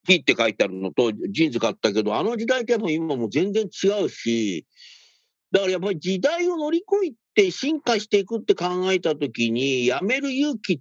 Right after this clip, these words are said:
て僕すごいこういうさ、時代って必要になってきてんじゃないかなと思ったから、それ重要だよね。で、日本って百年企業とか百五十年企業とかっ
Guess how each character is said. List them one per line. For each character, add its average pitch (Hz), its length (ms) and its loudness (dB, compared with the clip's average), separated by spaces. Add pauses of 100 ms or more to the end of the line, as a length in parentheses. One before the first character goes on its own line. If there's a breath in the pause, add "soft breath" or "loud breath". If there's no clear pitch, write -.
(160)
て 139 80 6
僕 135 220 -4
す - 240 -2
ご 208 140 4
い 202 100 -6
こ 170 280 2
う - 20 0
い 175 180 0
う 156 40 -2
さ、 147 380 -2 (720)
時 123 160 0
代 165 160 4
っ - 40 -2
て - 180 2
必 - 360 0
要 208 80 4
に 202 40 -2
な 208 100 -2
っ 202 40 -6
て 160 140 0
き - 80 -16
て 143 120 4
ん 120 40 -4
じ 117 60 0
ゃ 110 40 2
な 113 100 2
い 104 60 0
か 101 100 -2
な 101 240 -2
と 98 120 0
思 98 200 0
っ 107 40 -8 (140)
た 95 120 2
か 90 120 0
ら、 98 500 -2 (560)
そ 190 60 8
れ 226 100 -2
重 208 200 0
要 240 180 -2
だ 233 100 2
よ 208 80 0
ね。 139 180 -2
で、 156 140 0
日 156 180 0
本 339 200 -2
っ - 40 -6
て 202 140 2
百 185 280 -2
年 269 200 0
企 269 160 0
業 247 120 4
と 160 120 -2
か 143 100 2
百 156 280 -2
五 214 160 2
十 214 200 0
年 220 180 0
企 196 200 -2
業 156 120 2
と 117 140 -2
か 107 120 0
っ 101 40 -2